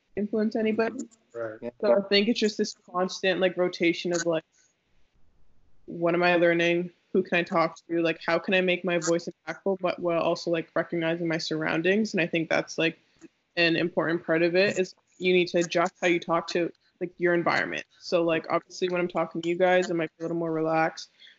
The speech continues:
Speaker 1: versus, or I might be a little more blunt in what, when I think something's wrong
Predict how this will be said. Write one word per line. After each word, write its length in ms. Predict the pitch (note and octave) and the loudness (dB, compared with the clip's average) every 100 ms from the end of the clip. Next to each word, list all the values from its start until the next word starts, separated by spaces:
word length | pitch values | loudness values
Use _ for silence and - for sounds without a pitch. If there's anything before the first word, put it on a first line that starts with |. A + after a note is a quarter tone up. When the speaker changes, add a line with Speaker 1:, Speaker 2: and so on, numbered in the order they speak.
| _ | _
Speaker 1:
versus, 380 | F#3 - F3 D#3 - _ | 0 0 -6 -6 -14 _
or 180 | G3+ G#3+ | 4 4
I 40 | G#3 | 6
might 220 | G3 F#3 | 2 4
be 80 | F#3 | 2
a 40 | |
little 160 | F#3 F3+ | 2 0
more 120 | E3+ | -2
blunt 380 | F3 F3 C#3 - - | 0 0 0 -2 -8
in 120 | F3+ | -4
what, 180 | E3 - _ | -4 -6 _
when 140 | F#3 F3 | -4 -2
I 60 | |
think 200 | F3 E3+ | -2 -4
something's 360 | - D#3+ D#3 F3 | -4 -4 -6 0
wrong 400 | F#3 D3 - | 2 2 -2